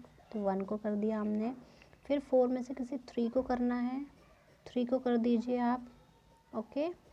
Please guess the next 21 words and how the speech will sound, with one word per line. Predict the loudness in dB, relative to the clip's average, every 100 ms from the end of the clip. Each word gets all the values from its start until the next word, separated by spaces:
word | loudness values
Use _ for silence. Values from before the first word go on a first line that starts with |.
| -20 -20 _ -20 -20 -20 -20 -20 -4
फिर | -4 -4 -20 -20 0
थ्री | 4 4
में | 4
से | 2
टू | 2 2 6
को | 4
करना | 4 2 2 0
है, | -2 -4 -4 -6
फ़ोर | -2 0 0
में | -2
से | -4 -4
वन | -2 0
को | 0
करना | 0 0 -2
है, | -4 -6
ओके। | -4 -6 -4
इस | -8 -6
तरीके | -6 -4 -6
से | -10 -10
आपको | -10 -6 -4
इसको | -4 -6 -8